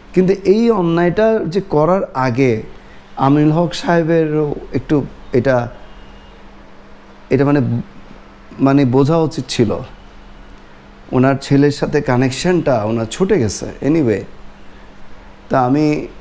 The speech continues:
ওনার আত্মার মাগফিরাত কামনা করি এবং চাই যে এরকম যাতে আর কোনো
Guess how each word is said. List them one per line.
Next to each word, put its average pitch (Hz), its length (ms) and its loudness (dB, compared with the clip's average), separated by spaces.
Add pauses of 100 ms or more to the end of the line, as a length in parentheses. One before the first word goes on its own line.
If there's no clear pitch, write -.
(100)
ওনার 131 400 0
আত্মার 117 500 -2 (260)
মাগফিরাত 117 600 -4
কামনা 113 300 -2
করি 117 320 -2
এবং 104 440 -4 (240)
চাই 113 240 0
যে 123 180 2
এরকম 113 340 -2
যাতে 113 320 -2
আর 110 180 -2 (120)
কোনো 143 400 -2